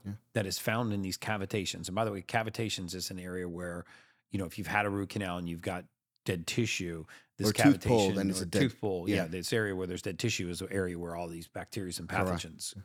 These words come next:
Speaker 2: gather, and we call it a cavitation.
Speaker 1: Yeah.
Speaker 2: But the identical bacteria is found in cardiovascular disease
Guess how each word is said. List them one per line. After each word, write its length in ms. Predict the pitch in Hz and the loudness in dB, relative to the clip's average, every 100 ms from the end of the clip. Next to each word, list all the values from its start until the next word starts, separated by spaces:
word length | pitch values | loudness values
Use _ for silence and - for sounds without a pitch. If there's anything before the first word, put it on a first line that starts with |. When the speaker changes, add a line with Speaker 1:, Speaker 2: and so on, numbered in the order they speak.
| 101 | 0
Speaker 2:
gather, 380 | 98 92 90 87 | 2 2 -2 -6
and 120 | 82 | -8
we 80 | 85 _ _ _ _ - | -14 _ _ _ _ -2
call 200 | 110 90 | -2 0
it 40 | |
a 20 | 82 90 | -4 -6
cavitation. 480 | 82 87 87 87 - - - | -6 -6 -8 -8 -12 -14 -10
Speaker 1:
Yeah. 80 | 95 - - | -10 -12 2
Speaker 2:
But 240 | 117 110 - _ - | 2 2 -6 _ -4
the 220 | 110 117 | 2 4
identical 640 | 104 98 - 143 143 120 107 | 2 0 2 2 2 0 0
bacteria 580 | 95 95 - 113 92 90 | -2 -4 -6 -4 -4 -4
is 160 | 98 | -6
found 320 | - 90 92 | -4 -4 -4
in 100 | 87 | -6
cardiovascular 640 | - 101 87 85 98 - 87 | -2 -2 0 -4 -4 -4 -4
disease 400 | 82 80 85 | -4 -6 -6